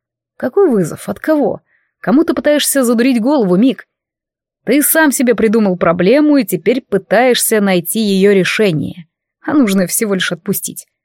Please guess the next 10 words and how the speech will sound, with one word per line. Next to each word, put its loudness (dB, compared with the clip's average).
Я 0
видел 2
вероятные 2
расчеты. -4
Миллионная 2
доля 0
процента, -2
что -6
девчонка -4
выживет, 0